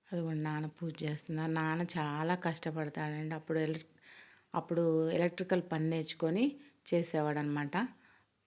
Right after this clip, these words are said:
తర్వాత కొన్ని రోజులు సినిమా హాల్‌లో కూడా బుకింగ్ దగ్గర, టికెట్స్ ఇచ్చే దగ్గర ఉండేవాడంట నేను చిన్నప్పుడు. తాతయ్య చాలా సంపాదించాడు, అన్నీ పోగొట్టుకున్నారు. నేను పుట్టినప్పుడే డాబా ఇల్లు మాది, కానీ మా నాన్న వాళ్ళకి వచ్చేసరికి అంతా పోయింది.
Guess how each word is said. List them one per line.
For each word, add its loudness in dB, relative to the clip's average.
తర్వాత 2
కొన్ని 2
రోజులు 0
సినిమా 2
హాల్‌లో 2
కూడా 0
బుకింగ్ -2
దగ్గర, 0
టికెట్స్ 0
ఇచ్చే 0
దగ్గర 2
ఉండేవాడంట 2
నేను 0
చిన్నప్పుడు. -4
తాతయ్య 4
చాలా 0
సంపాదించాడు, 0
అన్నీ 0
పోగొట్టుకున్నారు. 0
నేను 2
పుట్టినప్పుడే 0
డాబా 2
ఇల్లు 0
మాది, -4
కానీ 0
మా -2
నాన్న -2
వాళ్ళకి -4
వచ్చేసరికి -2
అంతా 0
పోయింది. 0